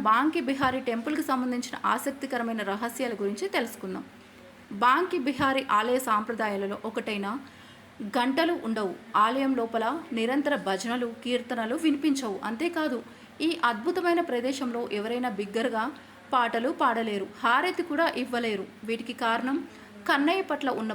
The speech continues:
ప్రేమ, భక్తి మాత్రమే. అందుకనే ఉదయం కృష్ణుణ్ణి మేల్కొల్పడానికి పెద్ద శబ్దం చేయరు. ఆలయ గంటలు ఉపయోగించని ఏకైక ఆలయం. ఎందుకంటే పిల్లవాడిని నిద్రలేపడానికి ఇలాంటి పద్ధతి సరైనది కాదు. వారిని మెల్లగా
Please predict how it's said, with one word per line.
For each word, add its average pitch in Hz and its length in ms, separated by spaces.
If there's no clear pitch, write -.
ప్రేమ, 214 320
భక్తి 190 280
మాత్రమే. 247 380
అందుకనే 262 340
ఉదయం 240 260
కృష్ణుణ్ణి 392 560
మేల్కొల్పడానికి 262 840
పెద్ద 214 200
శబ్దం 220 300
చేయరు. 196 300
ఆలయ 247 200
గంటలు 214 320
ఉపయోగించని 339 600
ఏకైక 302 380
ఆలయం. 202 280
ఎందుకంటే 240 420
పిల్లవాడిని 359 680
నిద్రలేపడానికి 233 720
ఇలాంటి 233 260
పద్ధతి 247 420
సరైనది 214 500
కాదు. 190 220
వారిని 208 300
మెల్లగా 285 440